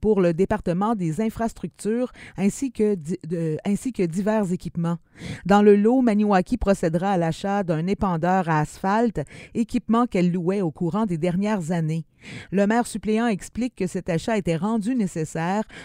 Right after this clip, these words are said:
en raison de la fréquence d'utilisation de l'épandeur. La ville a expliqué s'être dotée d'une planification stratégique sur dix ans afin d'améliorer la gestion entourant le remplacement des équipements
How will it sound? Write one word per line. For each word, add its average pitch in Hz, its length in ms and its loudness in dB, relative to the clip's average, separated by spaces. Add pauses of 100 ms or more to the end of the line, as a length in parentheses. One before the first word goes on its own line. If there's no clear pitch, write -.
en 175 120 -2
raison 175 360 0
de 185 100 0
la 151 100 2
fréquence 220 680 -2
d'utilisation 170 960 -2
de 185 80 0
l'épandeur. 160 880 0 (540)
La 185 140 4
ville 180 200 2
a 208 80 6
expliqué 214 540 -2
s'être 202 320 0
dotée 190 440 0
d'une 180 280 0
planification 196 840 -2
stratégique 202 720 -4
sur 170 220 -8
dix 160 360 -4
ans 208 140 0 (340)
afin 233 280 0
d'améliorer 214 580 2
la 165 160 0
gestion 220 500 -2
entourant 175 520 -4 (260)
le 160 120 0
remplacement 185 680 -2
des 151 220 -4
équipements 175 480 -6